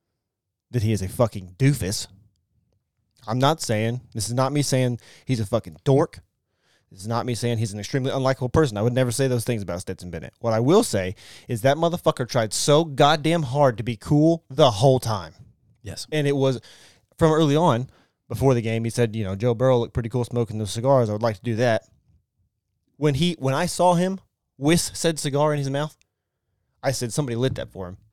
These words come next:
Speaker 1: There's no fu-, he has never held a cigar in his hand in his life.
Speaker 2: No. He was holding it like a fag.
Speaker 1: Not saying
Speaker 2: What
Speaker 1: that
Speaker 2: are you
Speaker 1: that makes
Speaker 2: doing?
Speaker 1: you cool. Being the alternative term for a cigarette.
Speaker 2: Yeah, I'm not talking homosexuals.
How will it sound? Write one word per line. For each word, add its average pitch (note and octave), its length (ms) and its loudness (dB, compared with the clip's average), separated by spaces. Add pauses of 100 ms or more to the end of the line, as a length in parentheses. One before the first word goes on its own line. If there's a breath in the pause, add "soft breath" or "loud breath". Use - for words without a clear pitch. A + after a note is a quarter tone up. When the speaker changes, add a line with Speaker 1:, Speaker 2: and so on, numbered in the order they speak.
(400)
Speaker 1:
There's D3 160 4
no D3+ 160 2
fu-, - 180 0 (100)
he E3 180 2
has D3 120 4
never D#3+ 520 2 (880)
held F3 280 4
a C3+ 60 -2
cigar A#2 360 -2
in G#2 80 -4
his G#2+ 120 -8
hand F#2 320 -8 (200)
in E3 120 2
his B2 160 -4
life. - 280 -12
Speaker 2:
No. F#2 280 -6 (400 soft breath)
He D3+ 100 0
was D#3 100 6
holding F#3 260 8
it - 20 2
like D#3 140 6
a C#3+ 40 4
fag. C3 480 4
Speaker 1:
Not D#3+ 260 2
saying F#3+ 280 6
Speaker 2:
What F#3+ 100 8
Speaker 1:
that F#3+ 80 8
Speaker 2:
are F#3 40 6
you G#3 100 10
Speaker 1:
that B3+ 40 8
makes C#3+ 120 6
Speaker 2:
doing? - 0 -
Speaker 1:
you C#3 80 0
cool. C#3+ 440 6 (1500)
Being A2 220 -2
the F#2 300 -6
alternative G2+ 420 0 (100)
term G2 340 -6 (160)
for F2+ 300 -4
a D2 100 -8
cigarette. - 520 -6 (1800)
Speaker 2:
Yeah, C#3+ 140 2
I'm C3+ 60 4
not C#3+ 120 2
talking A2+ 220 2
homosexuals. A2 580 0